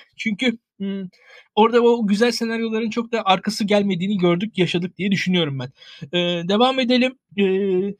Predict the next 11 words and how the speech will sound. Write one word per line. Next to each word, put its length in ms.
Naci 320
Ağbal'ın 280
görevden 300
alınması 300
zaten 400
bir 180
paradigmanın 640
tam 180
anlamıyla 340
işlemediğinin 540
göstergesiydi. 800